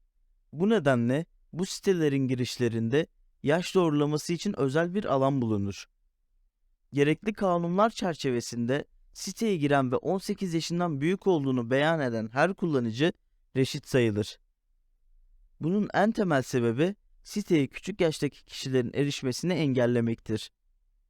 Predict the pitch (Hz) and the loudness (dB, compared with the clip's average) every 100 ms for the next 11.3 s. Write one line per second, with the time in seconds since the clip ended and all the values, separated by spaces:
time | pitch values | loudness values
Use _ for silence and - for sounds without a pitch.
0 | _ _ _ - 143 185 196 170 196 208 | _ _ _ -2 2 2 0 -2 -2 -4
1 | 196 170 160 175 160 151 190 185 - 220 | -2 0 0 -2 -4 -2 -4 -4 -8 -8
2 | - 156 147 180 - _ - - 135 190 | -4 -2 -2 -4 -10 _ -18 -8 -6 -4
3 | - 202 147 139 135 160 196 - 165 147 | -4 -4 -4 -2 -2 -2 -2 -2 0 0
4 | 151 170 - 160 135 139 143 139 - - | -2 -4 -2 0 0 0 0 -4 -6 -4
5 | 185 208 156 151 - - _ _ _ _ | -2 0 0 -2 -6 -12 _ _ _ _
6 | 131 165 - 202 139 127 127 147 175 135 | -2 0 0 -2 -2 0 2 2 2 2
7 | 131 127 131 127 170 175 131 120 - 147 | 0 0 -2 -2 -4 -2 -2 0 2 2
8 | 139 117 107 104 104 101 - - _ _ | 2 0 -4 -6 -6 -8 -8 -18 _ _
9 | _ _ _ _ _ _ _ _ - 147 | _ _ _ _ _ _ _ _ -8 -2
10 | 196 160 123 135 131 143 214 - - 135 | 2 2 2 0 0 2 0 -2 -8 -8
11 | 117 135 180 | -2 -2 -2